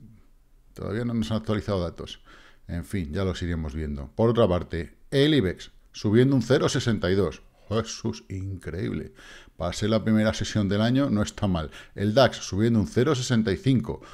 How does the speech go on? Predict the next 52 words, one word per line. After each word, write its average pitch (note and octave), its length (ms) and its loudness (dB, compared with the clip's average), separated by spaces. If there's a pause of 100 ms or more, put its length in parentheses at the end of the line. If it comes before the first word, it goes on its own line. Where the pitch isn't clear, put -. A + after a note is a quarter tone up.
(140)
un - 180 -8
poquito G2+ 380 0
más F2+ 180 -2
que F#2 100 0
el E2 80 0
ibex, C#2 280 -8
como E2 420 -6 (120)
<laughs> - 100 -12
mandan G2+ 400 2
los E2 140 -2
cánones. D2+ 420 -4 (240)
Así G#2+ 260 4
que A#2+ 60 4
bueno, G2 300 6 (260)
en F#2+ 240 0
principio G2 460 0
los F2 100 0
mercados F#2+ 540 0
tradicionales, G#2 640 0
bien, F2 600 -8
bien, F#2 480 -10
bien, D#2+ 360 -10
¿para C#2+ 140 -6
qué D#2 80 -8
nos D#2 80 -6
vamos D2 140 -8
a - 20 -10
engañar? F#2+ 300 -4
Y A#2 120 0
si - 140 0
esos C#3 160 0
mercados D3+ 300 0
tradicionales C#3 420 2
no C3+ 100 2
se - 120 -2
echaran B2 420 2
una A#2+ 240 2
mano, B2 260 4
porque G2 220 2
lo F#2+ 180 0
que G#2 100 0
ellos A2+ 220 4
suben, A#2+ 300 2 (260)
nosotros G#2+ 480 2
lo F#2+ 80 2
bajamos. E2+ 560 -2 (320)
Vamos, G#2+ 340 0 (360)
no A#2 240 6
me B2 140 6
fastidies, F#2+ 440 -2
está F2 240 -2
Bitcoin B2+ 440 2